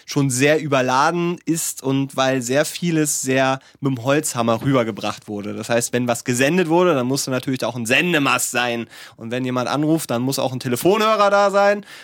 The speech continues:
Und wenn das Ganze im Radio gesendet wird, dann muss da auch irgendwo so ein Radioding mit rein, mit drin sein. Das heißt, da war wenig tats-, tatsächlich zwischen den Zeilen irgendwie drin.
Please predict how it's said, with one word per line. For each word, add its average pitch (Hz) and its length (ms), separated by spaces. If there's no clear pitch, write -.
Und 123 300
wenn 131 160
das 127 200
Ganze 123 640
im 120 140
Radio 175 460
gesendet 165 400
wird, 160 240
dann 123 100
muss 127 200
da 143 100
auch 135 100
irgendwo 131 300
so 131 80
ein 123 80
Radioding 117 680
mit 104 220
rein, 107 320
mit 107 120
drin 107 200
sein. 98 260
Das - 100
heißt, 123 120
da 123 100
war 123 180
wenig 147 300
tats-, 123 220
tatsächlich 135 560
zwischen 151 320
den 131 120
Zeilen 123 380
irgendwie 107 260
drin. 98 260